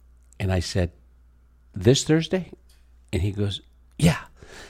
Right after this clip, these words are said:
And I went, "You guys know it's Tuesday, right?" I go, "You want me to write this, record it, and get it back to you by Thursday?" And they went, "Yeah." And I guess in L A, that's how it happens.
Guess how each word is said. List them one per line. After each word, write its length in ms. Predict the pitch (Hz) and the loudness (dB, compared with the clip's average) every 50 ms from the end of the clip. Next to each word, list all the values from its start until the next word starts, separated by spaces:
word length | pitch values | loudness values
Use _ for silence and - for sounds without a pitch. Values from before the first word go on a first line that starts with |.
| - - - - | -20 -20 -8 -2
And 100 | 117 120 | 2 2
I 40 | |
went, 240 | 113 113 113 101 - - - - - - - - _ _ _ _ _ _ _ _ _ | 4 4 2 2 -2 -8 -18 -20 -20 -20 -20 -20 _ _ _ _ _ _ _ _ _
"You 100 | - 160 | -4 4
guys 240 | 139 165 156 143 143 | 6 6 6 8 8
know 100 | 160 139 | 8 8
it's 140 | 113 - - | 6 4 -2
Tuesday, 460 | - - 151 170 170 - - 87 85 | 4 8 8 8 8 8 4 -2 -4
right?" 300 | 85 90 101 135 156 - - - - - - - - - - - - _ _ _ _ _ _ - - _ _ _ | 0 2 2 0 0 -2 -10 -20 -20 -20 -20 -20 -20 -20 -20 -20 -20 _ _ _ _ _ _ -20 -20 _ _ _
I 60 | 117 | -10
go, 100 | 104 123 117 | -4 -2 -2
"You 140 | 110 113 | 2 4
want 140 | 127 139 131 | 6 6 8
me 100 | 135 135 | 8 6
to 120 | 117 107 101 | 6 6 6
write 280 | 98 113 135 139 - | 8 8 8 8 8
this, 280 | - 160 160 - - - | 6 6 6 6 2 -4
record 340 | 117 - - - 123 123 120 | -4 0 6 8 8 10 10
it, 160 | 131 127 - | 8 4 0
and 140 | - 107 - | -4 -4 2
get 140 | - 117 107 | 4 4 4
it 120 | 98 87 | 4 2
back 240 | - 104 107 - - | 4 4 4 4 2
to 100 | - - | 0 0
you 80 | 127 123 | 0 0
by 200 | 95 - 98 95 | 2 2 2 2
Thursday?" 420 | - - 107 107 120 123 - 139 | 6 6 6 6 6 4 2 0
And 100 | 127 113 | 0 2
they 60 | 113 113 | 2 0
went, 180 | 110 101 101 - - - - - - - - | 0 -2 -4 -8 -16 -18 -18 -20 -20 -18 0
"Yeah." 220 | - 208 180 - - - - - - - - - - - - - - - - - - - - - | 2 2 2 2 -2 -12 -20 -20 -20 -20 -20 -20 -20 -16 -14 -14 -14 -14 -18 -20 -20 -20 -2 2
And 80 | 131 127 | 4 4
I 60 | 135 | 6
guess 260 | 123 - 160 160 - 160 | 6 6 4 6 8 6
in 100 | 135 135 | 8 10
L 180 | 131 123 117 | 8 10 10
A, 120 | 120 123 113 | 8 8 8
that's 240 | 107 107 - - | 6 4 4 4
how 140 | - 107 101 | 4 6 6
it 60 | 95 | 6
happens. 480 | 82 92 95 95 - - 185 - - - | 6 4 2 2 2 -4 -8 -8 -10 -12